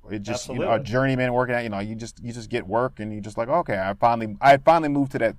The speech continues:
Speaker 1: that space in my career where I was like, I know I just make a living as an actor. I don't know how it's gonna happen, but I'm gonna book a job some kind of way."
Speaker 2: Mm-hmm.
Speaker 1: And, um,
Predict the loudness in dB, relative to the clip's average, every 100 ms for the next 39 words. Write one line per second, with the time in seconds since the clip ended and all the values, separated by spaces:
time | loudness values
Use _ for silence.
0 | -4 -4 -4 -4 -4 -2 -6 -6 -6 -4
1 | -4 -4 -4 -4 -6 -4 -2 -2 -4 -4
2 | -6 -8 -10 -8 -8 -8 -8 -8 -10 -8
3 | -6 -6 -8 -14 -16 -20 -20 -20 -4 0
4 | 0 -2 4 8 8 8 4 4 2 2
5 | -2 -4 -4 -4 -4 -4 -6 -4 -2 -2
6 | -4 -8 -6 -8 -8 -12 -14 -16 -20 -20
7 | -18 -16 -14 -16 -20 -20 -20 -20 -18 -8
8 | -4 -4 -4 -2 0 0 -2 -4 -10 -14
9 | -16